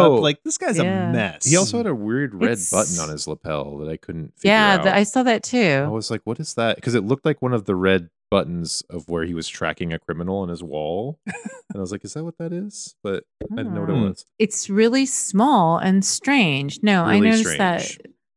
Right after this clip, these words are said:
Speaker 1: Yeah.
Speaker 3: too. And then it's also just like, "So you're that rumpled, but you got a pin on?"
Speaker 1: Mm-hmm. I think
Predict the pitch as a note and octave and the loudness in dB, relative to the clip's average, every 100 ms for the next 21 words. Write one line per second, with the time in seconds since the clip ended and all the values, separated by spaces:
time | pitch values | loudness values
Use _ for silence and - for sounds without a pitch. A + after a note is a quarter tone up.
0 | _ - A3+ F#3+ F3 F3 F#3 G3+ G3 F3+ | _ -4 2 2 4 2 4 4 2 2
1 | F#3+ F#3+ - F3 E3 - D3 - _ _ | 0 0 -2 -4 -4 -4 -4 -6 _ _
2 | _ - D#3 D3 D3 G3 A3+ A#3+ B3+ A3 | _ -6 -2 0 0 0 0 -2 -2 -2
3 | F#3 D3+ D3+ C3+ C3+ - - F#3 A3 C4+ | -2 -2 -2 -2 -4 -8 -4 0 2 2
4 | C#4 C#4+ D4 E3+ E3 - C#3+ C#3+ C#3+ _ | 2 0 -4 -8 -10 -12 -12 -12 -14 _
5 | _ _ _ G#2+ - C#3 | _ _ _ -4 2 2